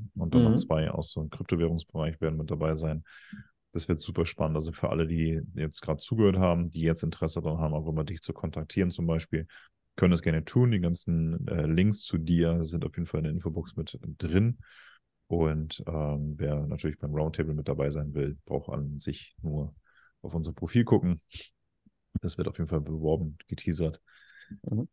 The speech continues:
Speaker 1: Hast du noch eine Anregung für die Zuhörer und Zuhörerinnen, die bis jetzt zugehört haben und sagen, super interessant, ähm, ist da was, wo du sagst, hab da ein Auge drauf, mach das oder lass das?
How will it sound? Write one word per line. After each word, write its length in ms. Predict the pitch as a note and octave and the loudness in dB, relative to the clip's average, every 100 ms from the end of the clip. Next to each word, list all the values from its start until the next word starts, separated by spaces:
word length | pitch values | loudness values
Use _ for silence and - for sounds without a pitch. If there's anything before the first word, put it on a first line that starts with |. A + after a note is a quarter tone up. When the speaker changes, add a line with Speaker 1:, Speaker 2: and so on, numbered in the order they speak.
| _ _ | _ _
Speaker 1:
Hast 240 | G#2 G2 - | 2 4 6
du 60 | |
noch 120 | C#3+ A2+ | 8 8
eine 120 | G2 | 8
Anregung 480 | A2+ A#2 G2 F#2 F2 | 6 6 8 6 6
für 140 | F#2+ | 2
die 120 | F2 | 2
Zuhörer 340 | - G#2+ G2 F#2 | 4 6 8 8
und 80 | |
Zuhörerinnen, 400 | E2+ F#2 F2+ F2 | 6 6 6 4
die 460 | E2+ E2+ E2 E2 E2+ | 2 2 4 2 0
bis 260 | D2+ E2 - | -2 0 4
jetzt 220 | F2+ - | 2 2
zugehört 380 | - F2+ F2+ E2+ | 0 4 4 4
haben 200 | E2+ D#2+ | 2 2
und 60 | |
sagen, 420 | D#2 D#2+ D#2 D#2 D#2 | 2 2 2 -2 -4
super 240 | F2 F2 | 0 0
interessant, 720 | F2 - E2 - D#2+ E2+ - - | 0 -2 -4 0 0 -2 -6 -10
ähm, 480 | E2 D#2 D2+ D2+ D2+ _ _ _ _ _ - | -4 -4 -4 -6 -8 _ _ _ _ _ -6
ist 220 | F2 - | -4 0
da 100 | E2+ | 0
was, 280 | E2 E2 - | 2 0 -2
wo 120 | E2+ | -2
du 80 | E2 | -2
sagst, 460 | D#2 D#2 D#2 - - _ - | 0 -2 -2 -6 -14 _ -18
hab 220 | - - | -10 -8
da 120 | - D#2 | -4 -4
ein 80 | |
Auge 220 | D#2+ E2 D#2+ | -2 -4 -4
drauf, 280 | D#2 D#2+ - | -2 -2 -2
mach 220 | D#2+ - | -6 -6
das 300 | - D#2+ D#2+ | -4 -4 -4
oder 200 | - D#2 | -6 -2
lass 180 | E2 F2 | -2 -2
das? 260 | G2 G2 | -4 -4